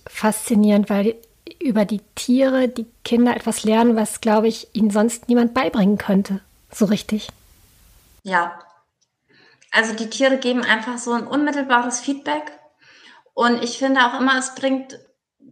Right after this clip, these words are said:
Speaker 2: zehnmal mehr, auf die Reaktion von dem Tier, von dem Huhn, Esel, Kamel, Pferd zu warten, als irgendwie zwanzig Mal zu sagen, „Nein“, oder „Tu langsam“, ähm, „Warte ein bisschen“. Das sind Sachen, klar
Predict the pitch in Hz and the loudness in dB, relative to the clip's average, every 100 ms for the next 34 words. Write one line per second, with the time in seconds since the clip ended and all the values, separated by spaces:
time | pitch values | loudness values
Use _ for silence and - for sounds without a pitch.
0 | _ _ _ - - _ - 320 311 311 | _ _ _ -20 -20 _ -8 -4 0 2
1 | 302 262 277 311 - - _ _ - 233 | 2 2 0 0 -6 -20 _ _ -20 -20
2 | _ _ - 240 269 254 247 240 - 269 | _ _ -6 -6 -2 0 2 0 -2 -2
3 | 277 269 262 247 240 - 269 269 254 254 | -2 -2 -2 0 -2 0 0 0 -2 0
4 | 247 285 277 262 220 262 254 247 247 247 | 0 -2 -2 -2 -2 -2 -2 -6 -4 -2
5 | 247 254 269 277 220 208 202 214 269 - | -2 -4 -6 -6 -4 0 0 0 -6 -10
6 | - - - - - - 214 240 226 - | -16 -20 -20 -20 -20 -8 -4 -4 -4 -6
7 | 262 254 262 - 233 247 247 247 240 214 | -4 -4 -6 -2 -2 -2 -6 -6 -6 -4
8 | 220 214 220 240 247 254 247 170 170 - | 0 0 2 2 2 0 -2 -6 -8 -6
9 | 202 233 254 247 233 226 226 220 214 175 | 0 2 0 -2 -2 -2 -4 -8 -10 -8
10 | 175 175 190 262 277 269 240 240 - 240 | -8 -8 -2 0 0 -2 -6 -6 -6 -6
11 | 233 233 - _ _ _ _ _ _ _ | -6 -8 -18 _ _ _ _ _ _ _
12 | - - 220 220 214 226 233 254 - 247 | -14 -6 -6 -4 -2 -2 -2 -6 2 2